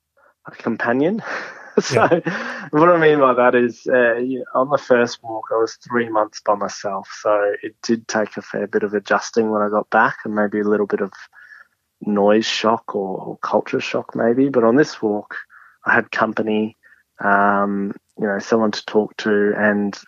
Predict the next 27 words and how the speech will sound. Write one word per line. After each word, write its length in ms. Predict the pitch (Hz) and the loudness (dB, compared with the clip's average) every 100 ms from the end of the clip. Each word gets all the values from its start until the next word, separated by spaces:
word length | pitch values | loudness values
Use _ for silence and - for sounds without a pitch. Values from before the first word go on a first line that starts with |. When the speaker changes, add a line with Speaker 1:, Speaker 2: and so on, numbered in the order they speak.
| - | -4
Speaker 1:
and 160 | 107 | 0
also 360 | 107 107 - 107 | 2 0 0 -2
it 80 | 104 | 0
wasn't 300 | 117 117 113 - - | 2 2 0 -6 -4
much 380 | 117 113 107 - | 2 2 0 -6
of 80 | 107 | -6
a 60 | |
shock 320 | 101 - 110 _ - | -4 -2 -2 _ -10
to 120 | 104 - _ _ | -10 -12 _ _
get 160 | - 101 | -2 0
out 240 | 95 98 | 2 2
of, 240 | 110 113 - - - - - - _ | 2 0 -4 -20 -20 -20 -20 -20 _
um, 520 | - 104 101 104 107 _ _ _ | -2 0 0 -2 -6 _ _ _
being 260 | 117 107 107 | 0 2 2
in 60 | |
a 60 | 107 | 2
remote 400 | 107 104 107 110 - | 2 2 0 0 0
area 560 | 107 110 131 143 135 - | 4 4 4 0 -6 -12
because 320 | - - 104 | -12 -8 -6
I 60 | |
wasn't 360 | 98 104 104 107 | -4 -4 -4 -2
by 100 | 107 | -2
myself. 500 | 110 101 - 131 170 - - - _ - | -2 -6 -4 -4 -6 -14 -20 -20 _ -4
You 100 | 123 | 0
know, 120 | 110 | 2
the 100 | 117 | 0
highlights, 600 | - 143 156 139 - - | 2 2 4 4 2 -16